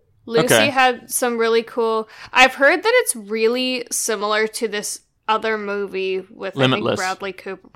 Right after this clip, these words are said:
Speaker 2: Yeah.
Speaker 1: Yeah, like, it's the same premise almost.
Speaker 2: I've seen Limitless. I saw that one in cinemas. That came out beforehand. I haven't seen
Speaker 1: Yeah.
Speaker 2: Lucy, though.
Speaker 1: I don't know. I've only seen Lucy. I liked the premise. I liked the way that it looked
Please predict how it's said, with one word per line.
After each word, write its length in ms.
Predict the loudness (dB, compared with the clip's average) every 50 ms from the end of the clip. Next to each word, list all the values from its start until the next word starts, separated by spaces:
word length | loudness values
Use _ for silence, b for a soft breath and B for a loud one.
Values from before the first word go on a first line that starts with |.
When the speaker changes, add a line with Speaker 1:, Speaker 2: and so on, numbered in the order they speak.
| _ _ _ _ _
Speaker 2:
Yeah. 180 | -10 -8 -6 -2
Speaker 1:
Yeah, 320 | 0 2 2 2 2 0 -2
like, 220 | -2 -4 -4 -4
it's 180 | -6 -8 -8 -8
the 80 | -6
same 520 | -6 -4 -2 0 0 2 0 0 -2 -6 -10
premise 520 | _ -8 -6 -4 -4 -4 -4 -6 -8 -8 -8
almost. 560 | -8 -10 -10 -12 -14 -16 -16 -16 -20 -20 _ _ _ _ 4
Speaker 2:
I've 140 | 4 4 4
seen 220 | 2 -2 0 0
Limitless. 540 | -2 -2 -4 -2 -2 -4 -4 -4 -8 -14 -16 -18 -16 -12
I 160 | -12 -12 -12 -16 _ _
saw 340 | -20 -18 -18 -12 -6 -4 -2
that 100 | -2 -2
one 120 | -4 -4 -6
in 60 | -8
cinemas. 380 | -8 -8 -6 -6 -6 -8 -8 -8
That 140 | -8 -8 -6
came 140 | -4 -4 -4
out 100 | -6 -8
beforehand. 540 | -10 -8 -4 -2 -2 -2 -2 -6 -6 -6 -4
I 20 | -4
haven't 180 | -4 -4 -4
seen 320 | -6 -8 -10 -8 -8 -10 -12 _ _ -18
Speaker 1:
Yeah. 260 | -12 -10 -8 -6 -6 -6
Speaker 2:
Lucy, 200 | -6 -6 -8 -8
though. 220 | -8 -8 -10 -10 -14 _ _ _ _ _ _ _ _ _ _ B B B B B
Speaker 1:
I 140 | 2 2 2
don't 140 | 2 0 -4
know. 220 | -6 -10 -12 -16 _ _ _ _ 2
I've 280 | 4 6 6 6 6
only 280 | 6 4 2 2 0 -2
seen 260 | -2 -2 -4 -4 -4 -2
Lucy. 360 | -2 -2 -2 -2 -2 -2 0
I 80 | 0
liked 280 | 2 2 0 0 0 -4
the 80 | -10 -10
premise. 380 | -6 -4 -2 -2 -2 -4 -2 0
I 100 | 2 2
liked 540 | 2 2 2 2 2 2 0 -6 -20 -12 -4
the 120 | 0 0 2
way 540 | 2 2 2 2 0 0 -2 -4 -6 -10 _ _ _ _ _ _ _ _ _ -2
that 180 | 0 0 2
it 160 | 2 -2 -2
looked 420 | -4 -4 -4 -4 -4 -6 -12 -14